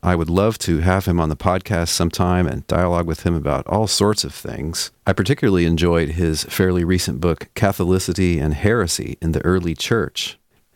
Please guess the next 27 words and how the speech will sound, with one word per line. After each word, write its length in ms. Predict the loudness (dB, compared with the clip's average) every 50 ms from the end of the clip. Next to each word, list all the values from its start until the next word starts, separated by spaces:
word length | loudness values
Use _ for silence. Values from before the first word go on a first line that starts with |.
| _ _ 0
In 60 | 2
this 180 | 2 2 2
episode 380 | 0 0 2 2 2 2 2 2
of 80 | 0 -2
the 80 | -4
Trinities 380 | -2 0 0 2 2 0 -2 -2
podcast, 720 | 0 0 0 0 -2 -2 -2 -2 0 -2 -2 -6 -8 -12 -6 -2
I 140 | 0 0 2
just 200 | 2 0 0 2
wanted 220 | 2 2 2 2
to 180 | 0 -2 -2 0
interact 600 | 0 0 2 2 2 2 2 0 -2 -4 -8 -4
with 320 | -2 0 0 0 -2 -4 -6
a 80 | -4
very 300 | 0 2 2 2 2 2
interesting 720 | 0 0 0 -2 -2 0 0 2 2 2 2 2 0 -2 -4 -4
video 720 | 0 2 2 4 4 2 2 2 2 2 0 0 -2 -4 -6 -4
blog, 480 | -2 0 0 2 0 0 0 -2 -4 -4 -2 -2
which 120 | -2 0
was 100 | -2 0
posted 360 | 0 2 2 2 0 -2 -2
recently 380 | 0 0 0 0 0 -2 -2 0
by 160 | 0 0 0
the 120 | 0 0
Oxford 440 | 0 0 0 0 -2 -4 -4 -4 -4
Theology 640 | -2 -2 0 0 0 0 0 -2 -2 -4 -6 -8 -10 -12 -10
Society. 720 | -8 -4 -2 0 0 0 0 0 0 0 0 0 0 -2